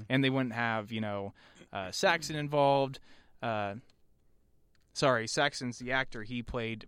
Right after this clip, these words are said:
Roper, John Saxon, who may be better known for, uh,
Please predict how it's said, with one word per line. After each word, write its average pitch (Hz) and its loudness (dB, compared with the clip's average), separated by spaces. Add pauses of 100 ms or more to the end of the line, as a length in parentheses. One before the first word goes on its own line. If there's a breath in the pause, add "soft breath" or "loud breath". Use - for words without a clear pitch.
Roper, 131 4
John 120 6
Saxon, 117 0
who 107 -4
may 131 0
be 113 0
better 113 -2
known 110 -4
for, 107 -4
uh, 101 -4